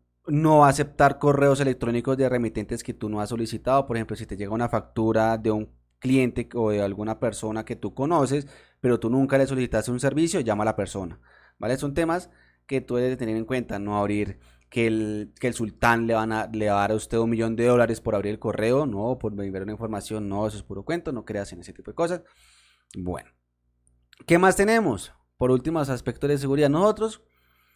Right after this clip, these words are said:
tenemos un antivirus, aunque tú no lo creas, en Linux necesitamos un antivirus, ¿vale? El antivirus en Linux por defecto se llama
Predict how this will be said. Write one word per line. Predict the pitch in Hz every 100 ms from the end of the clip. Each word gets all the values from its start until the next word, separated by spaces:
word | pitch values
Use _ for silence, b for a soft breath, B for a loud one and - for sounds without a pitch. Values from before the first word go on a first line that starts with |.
| b _
tenemos | 147 147 156 160
un | 196
antivirus, | 185 143 151 143 120
aunque | 113 -
tú | 139
no |
lo | 202 233
creas, | 190 170 180 -
en | 120 110
Linux | 110 135 143 143
necesitamos | 135 113 101 95 95 95 104
un |
antivirus, | 95 87 87 80 - - _ _ _ _ _
¿vale? | - 113 139 B B B B
El | 170
antivirus | 208 214 226 220 202
en | 196
Linux | 196 170 165
por | - 170
defecto | 170 160 151 131 156 -
se | 127 113
llama | 110 104 104